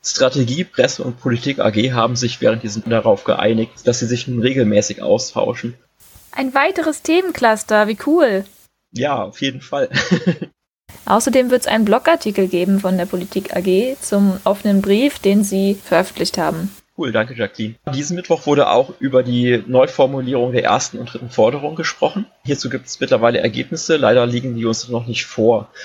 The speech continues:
Speaker 1: Das heißt, nächste Woche informieren wir euch dann auch darüber, wie dieser Prozess jetzt ausgegangen ist und wie es darüber weitergeht. Das war's aus den Arbeitsgruppen. Weiter geht's mit dem Ortsgruppen-Exchange. Jacqueline war diesen Dienstag auch wieder mit dabei.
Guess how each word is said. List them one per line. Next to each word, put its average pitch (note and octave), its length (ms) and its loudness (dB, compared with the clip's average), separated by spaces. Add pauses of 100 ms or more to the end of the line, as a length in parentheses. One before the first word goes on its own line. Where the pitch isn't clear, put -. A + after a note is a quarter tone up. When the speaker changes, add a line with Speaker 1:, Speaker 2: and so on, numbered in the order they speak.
(300)
Speaker 1:
Das - 180 -2
heißt, A#2 460 0
nächste B2+ 320 -2
Woche B2 200 0
informieren A#2 520 0
wir A2+ 180 2
euch A2 300 2
dann A2+ 120 0
auch F2 160 2
darüber, G#2+ 480 0
wie A#2+ 220 2
dieser G#2+ 240 0
Prozess - 420 -2
jetzt - 160 -6
ausgegangen A2 520 0
ist - 160 -8
und A2 120 -6
wie G#2+ 40 -4
es G#2 100 -4
darüber G#2+ 340 -2
weitergeht. G#2 520 -2 (680)
Das - 220 0
war's A2+ 240 2
aus - 280 -2
den B2+ 400 -2
Arbeitsgruppen. E3+ 760 -4 (320)
Weiter C3+ 360 -2
geht's C3+ 260 -4
mit B2 120 -6
dem B2 100 -4
Ortsgruppen-Exchange. - 1300 -2
Jacqueline C#3+ 520 -4
war C3 240 2
diesen A#2+ 440 -2
Dienstag A#2+ 380 -4
auch - 180 -2
wieder A#2 140 -2
mit G#2+ 160 -4
dabei. A#2 400 0